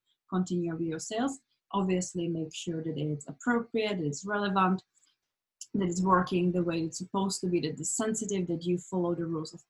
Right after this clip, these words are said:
empathy and being factual and being honest about stuff. But I would say always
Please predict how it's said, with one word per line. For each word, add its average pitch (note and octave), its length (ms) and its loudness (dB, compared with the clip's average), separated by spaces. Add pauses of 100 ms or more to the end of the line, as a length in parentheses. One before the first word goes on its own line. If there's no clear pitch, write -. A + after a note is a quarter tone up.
empathy G3+ 760 0 (300)
and E3+ 160 0
being D#3+ 280 -2
factual E3+ 680 -2
and D#3 240 -2
being D#3 280 0
honest C#4 440 6
about B3+ 240 2
stuff. C#4+ 280 -2 (340)
But F#3 100 0
I F3 60 4
would F3 160 0
say F3 200 -2
always E3+ 460 -2